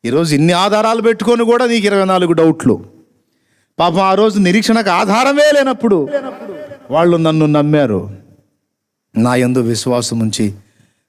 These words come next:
గొప్ప కార్యాలు సాధించారు. కాబట్టి ఇక్కడ దేవుడు మాట్లాడుతున్నాడు. పరిస్థితులతో రాజీ పడాలనుకుంటున్నావా? లేదు, లేదు యేసయ్యా, నేను రాజీ పడను, నాకు ఇంకా నీ కార్యాల పట్ల ఆశ ఉంది.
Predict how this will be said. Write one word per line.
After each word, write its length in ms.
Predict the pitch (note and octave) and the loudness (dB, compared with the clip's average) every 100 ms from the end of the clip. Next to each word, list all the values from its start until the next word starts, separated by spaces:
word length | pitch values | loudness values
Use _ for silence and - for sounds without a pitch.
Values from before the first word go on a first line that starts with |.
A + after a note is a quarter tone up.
| - | -4
గొప్ప 240 | - - A2 | -4 -2 -4
కార్యాలు 460 | A2 G#2+ G#2+ G#2 | -2 -2 0 -2
సాధించారు. 880 | G2 G2+ G#2+ A#2 A#2+ A2 G#2+ G2 F#2+ - _ _ _ _ _ _ | -2 -4 -4 -2 -2 -2 -4 -6 -10 -16 _ _ _ _ _ _
కాబట్టి 400 | A2+ A#2+ A#2+ D3+ | -4 -2 -2 -2
ఇక్కడ 280 | D3+ A#2+ A2+ | -4 -4 -8
దేవుడు 380 | G2+ A#2 A#2+ A#2 | -4 -2 -2 -2
మాట్లాడుతున్నాడు. 880 | A2+ G#2+ - G#2+ G#2+ G#2+ G#2 F2+ - _ _ _ - | -2 -4 -4 -6 -4 -2 -2 -2 -10 _ _ _ -4
పరిస్థితులతో 680 | C#3+ E3 F#3 E3+ F3 E3 E3 | -2 -2 -2 -2 -2 -2 -2
రాజీ 320 | C#3+ D3+ D#3 | 0 -2 -4
పడాలనుకుంటున్నావా? 1120 | D#3 D#3 D#3 D3+ D3 D3+ D3 C#3 C3 C3+ F#3+ - _ _ - | -2 -2 0 0 0 0 0 0 2 0 -2 -8 _ _ -4
లేదు, 300 | B2+ C#3 C3+ | 0 0 0
లేదు 320 | C3 C#3 C#3 | 0 0 0
యేసయ్యా, 920 | C#3 C#3+ C3+ C#3 C#3+ C#3+ C#3+ C3+ G2+ G2 _ _ _ _ - | 0 0 -2 -2 0 0 0 0 -2 -10 _ _ _ _ -4
నేను 300 | A#2 B2+ B2 | -2 0 0
రాజీ 320 | B2+ C3 C3 | -2 -2 -2
పడను, 680 | C3 B2+ B2 B2 A#2 G2+ F#2+ - _ _ _ _ - | -2 0 0 0 0 -2 -6 -14 _ _ _ _ -6
నాకు 340 | A2 A#2 A#2 | -2 -2 -2
ఇంకా 440 | A#2 A#2+ C3+ C3 C3 | -2 -2 -2 -2 0
నీ 220 | B2+ B2 | 0 0
కార్యాల 500 | - A#2+ B2 B2 B2 | -2 -2 0 0 -2
పట్ల 280 | B2 A#2 A#2 | -2 -4 -2
ఆశ 340 | A2 C3 - | -2 -2 0
ఉంది. 680 | C3+ C3+ C3+ C3+ A#2 G2 | 0 2 2 2 0 -4